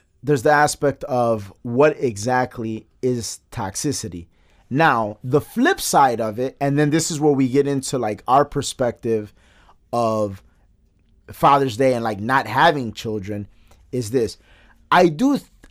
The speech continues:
I, while I think there maybe isn't so much toxicity and maybe the toxicity aspect isn't so prevalent, I will say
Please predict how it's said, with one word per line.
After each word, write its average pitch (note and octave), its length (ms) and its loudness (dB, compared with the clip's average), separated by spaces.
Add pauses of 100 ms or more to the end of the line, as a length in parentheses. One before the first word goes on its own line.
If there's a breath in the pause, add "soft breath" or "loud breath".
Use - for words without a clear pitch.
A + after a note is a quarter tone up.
(120)
I, D#3+ 160 2
while D#3+ 240 4
I D#3+ 140 6
think A#3+ 440 -4
there E3 520 2 (240)
maybe E3+ 500 0
isn't F3 480 2 (400)
so - 400 2
much F3 240 -2
toxicity E3+ 800 -4
and B2 80 -4
maybe C#3 220 -2
the C3 120 -4
toxicity D#3+ 720 -4
aspect E3 540 -2 (560)
isn't D#3+ 640 2 (280)
so - 300 0
prevalent, E3+ 680 2 (340)
I D3+ 200 6
will F#3+ 340 6
say F3 560 0